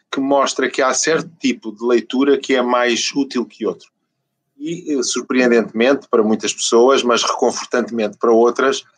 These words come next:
e para mim, entre elas, é muito mais útil e muito mais, eh, proveitoso para os jovens lerem ficção do que lerem textos dispersos. Acho que isto é uma coisa interessante, que um resultado de investigação recente interessante,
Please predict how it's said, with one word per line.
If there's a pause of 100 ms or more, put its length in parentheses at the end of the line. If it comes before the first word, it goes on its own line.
(520)
e
para
mim,
entre
elas, (800)
é
muito
mais
útil
e
muito
mais,
eh,
proveitoso
para
os
jovens (240)
lerem (120)
ficção (380)
do
que
lerem
textos
dispersos. (180)
Acho
que
isto
é
uma
coisa
interessante,
que (240)
um
resultado
de
investigação
recente
interessante,